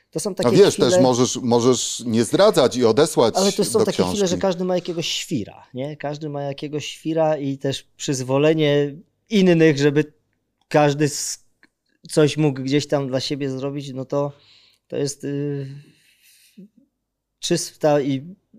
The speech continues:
Speaker 1: gładka jak stół pustynia w Afganistanie, dosyć mo-, monotonna jazda, skrzypienie samochodów i gdzieś tam kątem oka widzisz w oddali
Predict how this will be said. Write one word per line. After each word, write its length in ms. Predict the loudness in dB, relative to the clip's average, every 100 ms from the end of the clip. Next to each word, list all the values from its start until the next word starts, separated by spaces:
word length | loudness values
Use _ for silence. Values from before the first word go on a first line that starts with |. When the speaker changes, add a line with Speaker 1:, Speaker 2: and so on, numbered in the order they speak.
| _ _ -2
Speaker 1:
gładka 400 | 2 2 0 2
jak 220 | 2 -2
stół 260 | -4 -4
pustynia 800 | -4 -8 -10 -6 -4 -2 0 0 -2
w 400 | -8 -14 -12 -8
Afganistanie, 1120 | -8 -8 -4 -2 -2 -6 -4 -4 -2 -2 -4 -6 -12 -14 -14
dosyć 680 | -12 -6 -4 -4 -6 -10
mo-, 420 | -10 -6 -4 -4 -6
monotonna 1080 | -8 -10 -4 0 0 4 4 4 2 2
jazda, 500 | 4 4 2 0 -2
skrzypienie 720 | -4 -8 -10 -4 -2 -2 -4 -6 -16 -18 -18 _
samochodów 880 | -4 -2 0 0 0 2 -2 -4 -8
i 300 | -4 -4 -6 _ _ _ _
gdzieś 540 | -18 -16 -12 -6 -4
tam 400 | 0 0 0 -8 _ _
kątem 420 | -4 -4 -2 -6 -4
oka 280 | -6 -4
widzisz 320 | -6 -8 -10 -10
w 80 |
oddali 720 | -12 -10 -4 -4 -4 -6 -8